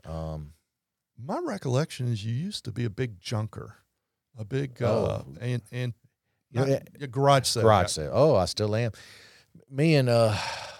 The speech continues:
Speaker 1: me and my son, we'll, we'll go routinely. He, he loves it
Speaker 2: You're
Speaker 1: too,
Speaker 2: still, you're still
Speaker 1: actually.
Speaker 2: doing that.
Speaker 1: Yeah, I don't do it as, as much. Um, you know, it, it can get a little sketchy. Uh, my, you know, a lot of garage sales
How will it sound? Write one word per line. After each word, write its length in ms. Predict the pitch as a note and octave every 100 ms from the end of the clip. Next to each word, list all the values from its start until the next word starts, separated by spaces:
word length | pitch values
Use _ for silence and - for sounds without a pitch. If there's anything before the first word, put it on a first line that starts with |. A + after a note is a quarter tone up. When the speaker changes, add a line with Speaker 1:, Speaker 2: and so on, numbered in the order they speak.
| -
Speaker 1:
me 160 | G#2 A#2+
and 80 | A#2+
my 80 | F#2
son, 480 | - G#2+ C3 A2+
we'll, 180 | F#2+ A2 -
we'll 180 | F#2
go 380 | B2 F2+ E2+ E2+ E2+
routinely. 400 | F2 - G#2 F#2+
He, 100 | B2+
he 180 | G2+
loves 300 | B2 A2+ G#2
it 40 | F2+
Speaker 2:
You're 80 | C#3
Speaker 1:
too, 80 |
Speaker 2:
still, 240 | G#2+ G3 C#3+
you're 140 | -
still 160 | - D3
Speaker 1:
actually. 140 | C3
Speaker 2:
doing 140 | B2+ G#2
that. 200 | F2 D#2+ _
Speaker 1:
Yeah, 200 | D#3+ D#3
I 20 |
don't 140 | D#3
do 140 | A#2+ A#2
it 100 | -
as, 580 | G#2+ A2+ A#2 A2 G2+ -
as 320 | G2+ F#2+ D#2+
much. 680 | G2+ G#2+ G2 F2 - - -
Um, 500 | F2+ F2+ F2+ F2+ F2 - - E2+ _ _ _ - F2 -
you 160 | G#2+
know, 200 | F#2+ E2+
it, 200 | D2+ G2
it 140 | G2 F2+
can 160 | G2
get 160 | F#2+ G#2+
a 20 |
little 240 | G2 F#2+
sketchy. 720 | D#2+ - G#2 G2+ - D#2+ D#2+ C2+
Uh, 220 | E2+ C#2
my, 280 | F2 F#2+ D#2+
you 100 | F#2
know, 60 | F2 - _ _
a 60 | G#2
lot 240 | A#2+ C3
of 80 | G#2
garage 400 | G#2+ G2+ A2 G2
sales 500 | - G#2 G2+ G2